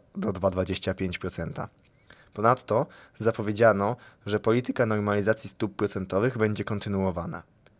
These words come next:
Z kolei liczne wypowiedzi członków Europejskiego Banku Centralnego wskazują,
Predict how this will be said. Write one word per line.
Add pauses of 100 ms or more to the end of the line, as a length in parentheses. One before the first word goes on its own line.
(300)
Z
kolei (300)
liczne
wypowiedzi
członków
Europejskiego
Banku
Centralnego (220)
wskazują,